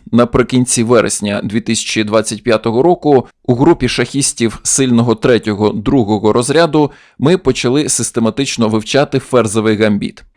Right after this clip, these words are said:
Я взявся за цю роботу з усією відповідальністю. І в результаті знайшов багато цікавих партій,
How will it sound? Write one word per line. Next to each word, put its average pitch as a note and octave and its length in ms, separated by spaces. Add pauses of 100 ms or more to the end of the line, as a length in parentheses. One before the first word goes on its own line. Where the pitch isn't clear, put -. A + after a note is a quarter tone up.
Я E3+ 240
взявся C#3+ 460
за B2+ 160
цю C3+ 220
роботу B2 500
з G2+ 60
усією B2 460
відповідальністю. B2 1160 (240)
І C3+ 120
в C3 60
результаті C#3 680
знайшов C3 720
багато A#2 720
цікавих G#2+ 600
партій, C#3 560